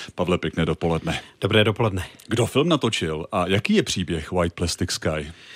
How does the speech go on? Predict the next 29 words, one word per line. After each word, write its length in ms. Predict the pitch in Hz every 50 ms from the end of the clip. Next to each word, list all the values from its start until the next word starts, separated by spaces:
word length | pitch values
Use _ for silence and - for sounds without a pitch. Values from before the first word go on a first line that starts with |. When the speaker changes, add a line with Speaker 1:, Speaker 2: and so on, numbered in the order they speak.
| - - - - - -
Speaker 2:
Tenhle 240 | - 117 120 156
film 260 | 151 - 185 185 185 190 180 175
natočila 460 | 165 151 143 - 151 - - 180 180
dvojice 840 | 165 135 120 127 131 135 123 - - 170 170 165 170 170 170 165 160 135
maďarských 580 | 127 127 127 135 143 135 - - 180 160 -
tvůrců 720 | - - 131 123 123 120 - - - 156 160 175 175 - -
a 160 | 127 120 117
partneři 540 | 110 - 131 117 - - 147 147 135 143 156
Tibor 280 | 135 - 143 139 160 147
Banočky 500 | 131 131 123 127 127 - - - 165 151
a 60 | 139
Šarolta 420 | - - 143 127 131 135 - 175
Sabo, 460 | 156 - - 123 104 104 98 87 90 - - - - - - - 107
pro 180 | 98 123 120
které 280 | 107 - - 135 135 135
je 100 | 139 135
to 220 | - - 151 135
první 320 | 113 - 117 104 113 131 127
celovečerní 560 | - 147 139 135 147 - - 165 156 160 151
film 400 | - - 190 113 113 127 147 151 147 -
a 260 | 127 123 123 120 120
hned 400 | 110 113 120 131 165 - - - 170 156 139
šli 240 | 127 - - 151
do 100 | 143 156
takhle 340 | 139 - 139 - - 170 156 127
epického 800 | 113 - - 151 135 - - - 156 135 139 160 156 156 139 113
vyprávění 840 | 117 123 113 - 131 135 139 135 143 143 147 151 151 151 151 151
do 160 | 143 131 135 123
světa, 500 | - - - 127 123 113 - 147 139